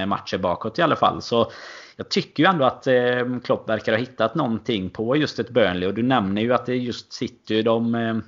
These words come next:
de förlorar mot där. Så att det, det säger ju kanske någonting. Men ja, lite ur form. Men, eh, tre poäng och en ett nolla blir det. Eh, skulle jag,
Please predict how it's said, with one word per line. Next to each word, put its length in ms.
de 200
förlorar 380
mot 200
där. 220
Så 120
att 100
det, 100
det 140
säger 300
ju 60
kanske 280
någonting. 420
Men 200
ja, 140
lite 300
ur 100
form. 400
Men, 280
eh, 460
tre 220
poäng 520
och 340
en 340
ett 480
nolla 640
blir 280
det. 160
Eh, 400
skulle 280
jag, 300